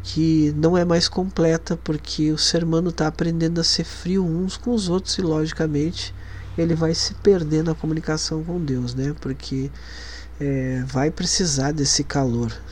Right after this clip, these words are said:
né? E o ser humano não vai saber como fazer isso, porque ele tá, é, vamos dizer assim, criando esse parâmetro de comunicação. E é um parâmetro de comunicação falho,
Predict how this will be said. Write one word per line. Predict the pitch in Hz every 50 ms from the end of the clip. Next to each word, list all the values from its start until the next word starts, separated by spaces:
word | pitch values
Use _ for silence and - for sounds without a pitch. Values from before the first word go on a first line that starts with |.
| -
né? | - 117 131 160 185 - - - - - - - - - -
E | 123
o | -
ser | - - 151 147
humano | 143 139 135 139 147
não | 151 151 151 - -
vai | - 135 139
saber | - - - 151 127 120 131 139 143 - - -
como | - 160 160 170 190 196 202
fazer | 196 - - 190 175 165 151 156 156 156
isso, | 147 123 117 - - - - - - - - - - - - - - - - - - - - - - -
porque | - 143 143 - - 147
ele | 139 143 151
tá, | 147 - 156 147 147 156 208 - - - - - - - -
é, | 147 139 135 131 127 123 123 123 123 131 135 - - - - - - - - - - - - -
vamos | - 139 147 147 139
dizer | 147 151 151
assim, | 143 - - 143 135 135 135 143 - - -
criando | - 185 180 175 170 170 180 190 208 196 170 170
esse | 185 202 - - 220
parâmetro | 226 - - 202 180 160 160 160 165 180 160 160 - 151
de | 139 147
comunicação. | - - 139 139 135 135 135 - 131 127 - - - - 131 135 - - - - -
E | 170 156 151
é | 165 196
um | 214 233 247
parâmetro | 233 - 247 233 220 196 190 202 196 - 190
de | 185 185
comunicação | - 185 180 185 - 170 165 - - 165 170 160
falho, | - - 165 160 160 160 147 131 120